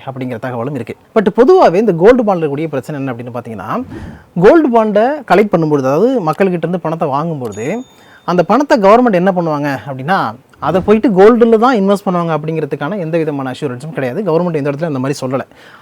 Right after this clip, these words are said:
அவங்க எங்க வேணாலும் வந்து இன்வெஸ்ட் பண்ணலாம், ஓகேவா? ஆனா, கவர்மெண்ட் வந்து ஒவ்வொரு தடவையும் பாண்ட் இஷ்யூ பண்ணும்பொழுது, அந்த பணத்துக்கு நேரா போயிட்டு கோல்டு இன்வெஸ்ட் பண்றாங்க, கோல்டை வாங்கி செக்யூர் பண்ணி வைக்கிறாங்கன்னா, இந்த கோல்டு எந்த அளவுக்கு அப்ரிஷியேட் ஆகிட்டே போகுதோ,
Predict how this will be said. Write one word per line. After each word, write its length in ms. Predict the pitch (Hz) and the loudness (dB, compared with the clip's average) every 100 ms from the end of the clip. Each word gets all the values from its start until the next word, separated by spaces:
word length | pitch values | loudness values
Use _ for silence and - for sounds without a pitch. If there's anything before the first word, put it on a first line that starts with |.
| - | -6
அவங்க 280 | 143 196 196 | 0 4 4
எங்க 180 | 196 262 | 6 6
வேணாலும் 280 | 254 240 240 | 6 6 4
வந்து 180 | 180 185 | 2 -2
இன்வெஸ்ட் 260 | 156 143 | -4 -4
பண்ணலாம், 220 | 131 120 - _ | -6 -8 -10 _
ஓகேவா? 360 | 143 135 131 123 - _ _ - - | -12 -6 -2 -2 -4 _ _ -10 2
ஆனா, 300 | 208 202 339 - _ _ _ - | 4 4 2 -6 _ _ _ 2
கவர்மெண்ட் 380 | 202 311 359 254 208 | 4 6 6 4 4
வந்து 460 | 196 254 349 320 _ _ | 4 2 2 -4 _ _
ஒவ்வொரு 340 | 185 226 285 233 | 4 6 6 6
தடவையும் 400 | 226 233 269 185 | 6 4 4 2
பாண்ட் 260 | 190 202 | 2 2
இஷ்யூ 200 | 175 196 175 | 2 0 -4
பண்ணும்பொழுது, 680 | 151 135 127 123 170 254 190 | -4 -6 -6 -2 0 0 0
அந்த 360 | 156 226 240 | -2 0 0
பணத்துக்கு 640 | 196 196 220 202 240 320 269 | 0 -2 -2 -2 0 -2 -2
நேரா 320 | 165 202 233 | 0 4 4
போயிட்டு 360 | 185 170 233 180 | 4 0 0 0
கோல்டு 300 | 185 190 165 | 2 2 0
இன்வெஸ்ட் 260 | 156 147 147 | -2 -6 -6
பண்றாங்க, 260 | 127 131 | -6 -6
கோல்டை 280 | 139 175 196 | 0 2 2
வாங்கி 400 | 151 147 156 262 - | 0 -2 -4 -6 -8
செக்யூர் 200 | - 208 | -4 -2
பண்ணி 140 | 180 147 | -2 -6
வைக்கிறாங்கன்னா, 640 | 135 139 117 101 135 277 - - - - _ | -4 -6 -6 -8 -6 -6 -10 -20 -20 -20 _
இந்த 160 | 202 190 | 2 4
கோல்டு 320 | 196 311 285 | 6 6 6
எந்த 200 | 214 220 | 4 6
அளவுக்கு 220 | 226 233 | 6 6
அப்ரிஷியேட் 400 | 196 208 208 196 | 4 2 2 2
ஆகிட்டே 160 | 190 196 | 2 0
போகுதோ, 640 | 175 185 170 139 117 185 | 0 0 0 -2 -2 0